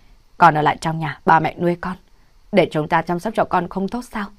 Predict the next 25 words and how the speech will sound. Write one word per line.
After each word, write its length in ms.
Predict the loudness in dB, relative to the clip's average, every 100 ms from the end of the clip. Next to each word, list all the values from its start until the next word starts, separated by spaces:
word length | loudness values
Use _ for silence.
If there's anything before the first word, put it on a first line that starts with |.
| -20 -20 -20 _
Một 180 | 0 0
mình 180 | 0 0
con 180 | 0 0
bụng 160 | 0
mang 160 | -2 0
dạ 120 | -2
chửa 200 | 0 -4
đi 200 | -2 -4
xa 180 | -4 -6
như 140 | -6
vậy, 200 | -6 -6 -8 _ -20 _ -4
chúng 180 | -2
ta 120 | -2 -4
cũng 180 | -4
không 140 | -4 -4
yên 240 | -4 -8
tâm 200 | -8 -8
đâu." 180 | -6 -8 -10 -20 _ _ _ -20 _ _ -20 -20 _ -6
Lương 260 | -2 -2 -4
Úc 140 | -4
Hà 180 | -2 -2
vội 180 | -2 -2
vàng 240 | -4 -6
phản 300 | -6 -8 -6
bác. 140 | -8